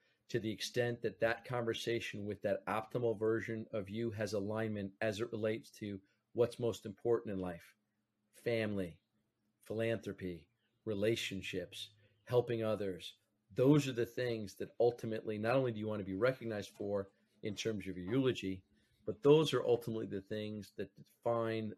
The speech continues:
the value and legacy by which you leave this world. And regardless if I was homeless or I was a president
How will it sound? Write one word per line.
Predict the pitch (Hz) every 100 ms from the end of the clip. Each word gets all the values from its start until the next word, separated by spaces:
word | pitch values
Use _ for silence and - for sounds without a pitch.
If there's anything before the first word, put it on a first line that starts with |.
| -
the | 104 101 95 - 95
value | 110 117 113 104 104 -
and | 110 113 104
legacy | 107 127 127 113 - 98 90 _ _ _ -
by | 104
which | 98 110 - 107
you | 104
leave | 110 117
this | 127 135
world. | 143 147 151 - _ _ _ _ _
And | 113 110
regardless | 104 113 139 135 127 -
if | 110 117
I | 120
was | 113 101
homeless | - 170 165 165 156 - - _ _ _
or | 113 113
I | 107
was | 107 104
a | 90
president | - 165 147 147 147 143